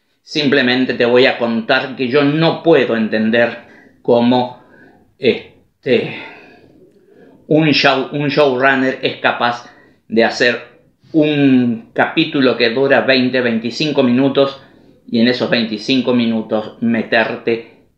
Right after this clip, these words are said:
tantos, pero tantos easter eggs. Conocimos personajes nuevos, a la Vulcana que fue transferida en el final de la tercera temporada, y ahora está también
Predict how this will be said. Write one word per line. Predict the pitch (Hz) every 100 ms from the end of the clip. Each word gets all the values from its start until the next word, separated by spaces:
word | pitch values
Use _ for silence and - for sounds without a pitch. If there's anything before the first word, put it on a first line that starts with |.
| _
tantos, | 143 123 127 120 - -
pero | 110 101
tantos | 95 127 123 120 113 120 113 - -
easter | 127 104 - 104
eggs. | 104 98 - - - _ _ _ _ _ _ _ _ _
Conocimos | - 120 113 139 131 120
personajes | 113 - 110 110 110
nuevos, | 160 190 175 165 160 - - - -
a | 123
la | 120
Vulcana | 110 113 107 139 131 117
que | 110
fue | - 127
transferida | 123 113 113 110 110 113 117 160 151 123 117 - - - _ _ _
en | 120 117
el | 104
final | - 113 123 120
de | 113
la | 107
tercera | 107 104 120 117
temporada, | 113 113 110 127 185 180 165 160 - _ _ _ _ _ _ _ _ _ _ _ _
y | 127
ahora | 113 117 127 131 113 -
está | - - - 120
también | 123 117 120 139 131 117